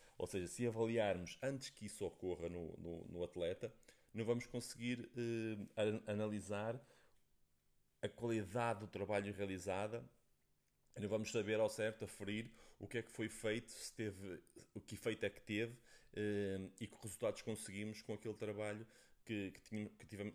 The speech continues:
que, que planeámos até aquele momento. Assim, e, e, por exemplo, podemos ter o exemplo, por exemplo,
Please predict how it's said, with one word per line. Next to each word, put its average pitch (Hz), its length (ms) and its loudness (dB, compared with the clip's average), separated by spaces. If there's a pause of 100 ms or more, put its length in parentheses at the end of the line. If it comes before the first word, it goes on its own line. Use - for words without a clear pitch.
que, 95 300 -4
que - 220 -6
planeámos 101 440 0
até 98 120 -4
aquele 98 220 -4
momento. 98 400 -6 (320)
Assim, 110 460 -2 (520)
e, 92 320 -4
e, 87 60 -8
por - 80 -16
exemplo, 80 180 -6
podemos 87 220 -6
ter 101 80 -4
o 90 80 -4
exemplo, 92 520 -4 (340)
por 92 80 -8
exemplo, 87 300 -6